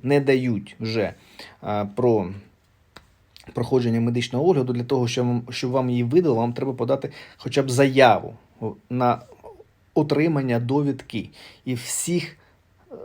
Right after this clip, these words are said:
документів, які були до неї долучені щодо вашого медичного огляду. Якщо вам не дають, нічого страшного. Не треба чекати, коли вам дадуть. Просто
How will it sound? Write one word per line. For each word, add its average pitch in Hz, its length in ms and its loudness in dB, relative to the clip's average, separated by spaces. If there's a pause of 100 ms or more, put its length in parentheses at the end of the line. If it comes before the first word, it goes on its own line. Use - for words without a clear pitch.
(100)
документів, 143 800 -2
які 120 280 -4
були 131 440 -2 (480)
до 123 220 0
неї 127 280 0
долучені 123 640 -4 (200)
щодо 135 300 -2
вашого 131 320 -2
медичного 131 480 -4
огляду. 107 260 -6 (200)
Якщо 156 280 2
вам 160 140 2
не 156 100 0
дають, 165 280 4
нічого 143 360 -2
страшного. 120 580 -4 (1120)
Не 147 140 2
треба 160 320 6
чекати, 135 560 2
коли 120 200 -2
вам 117 220 -2
дадуть. 120 400 -6
Просто 180 460 2